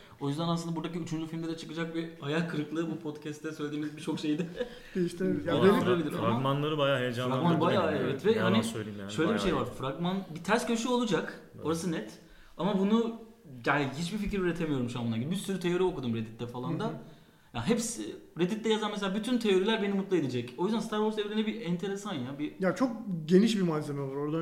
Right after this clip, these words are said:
Speaker 2: Lucas ilk yaratırken orada gerçekten devasa bir menba bırakmış. Belki o bile farkında değildi şu an. Ama içinden çıkan şu an hani spin-off'ları saymıyorum. Önümüzdeki ge-, günlerde izleyeceğimiz filmi sayarak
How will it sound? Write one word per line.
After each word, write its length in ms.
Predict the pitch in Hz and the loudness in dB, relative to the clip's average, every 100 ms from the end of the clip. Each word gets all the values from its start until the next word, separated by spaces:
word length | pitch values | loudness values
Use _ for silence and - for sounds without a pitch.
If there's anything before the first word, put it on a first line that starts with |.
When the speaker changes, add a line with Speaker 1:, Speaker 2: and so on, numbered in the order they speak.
| 165 | 0
Speaker 2:
Lucas 380 | 165 180 175 - | 2 2 2 0
ilk 240 | 180 - | -2 2
yaratırken 600 | 190 175 175 180 190 196 196 - - - | 2 2 2 0 2 0 -4 -16 -16 -6
orada 200 | 170 165 | -2 0
gerçekten 360 | 180 175 180 | 0 0 0
devasa 500 | 165 170 170 170 185 | 2 2 2 2 2
bir 40 | 160 | 2
menba 400 | 160 156 165 156 | 0 2 0 0
bırakmış. 380 | 135 - - 160 | -2 -8 -8 -4
Belki 220 | 147 170 | -2 -2
o 80 | 160 | -2
bile 140 | 156 | -2
farkında 460 | 151 143 156 151 151 | -2 -6 -6 -8 -8
değildi 220 | 156 139 | -10 -10
şu 140 | 160 | -12
an. 60 | 208 - - - | -12 -14 -20 -6
Ama 120 | 185 190 | 0 2
içinden 520 | 185 196 214 214 196 - | 2 4 4 2 -2 -10
çıkan 260 | - 196 196 | -6 -2 0
şu 140 | 190 | 0
an 80 | 175 | 0
hani 260 | 180 185 - - - - - | 2 0 -4 -14 -20 -20 -18
spin-off'ları 560 | - 175 190 190 190 | -4 4 4 4 2
saymıyorum. 580 | - 185 190 160 151 233 - - - - | 2 4 4 4 0 -4 -12 -16 -10 -2
Önümüzdeki 400 | 180 165 165 160 | 0 2 0 2
ge-, 280 | 165 170 170 | 2 2 2
günlerde 340 | 160 160 160 | -2 0 0
izleyeceğimiz 360 | 165 151 170 170 | 0 2 0 0
filmi 160 | 175 | 0
sayarak 460 | 165 160 165 226 - | 0 -2 -2 -4 -8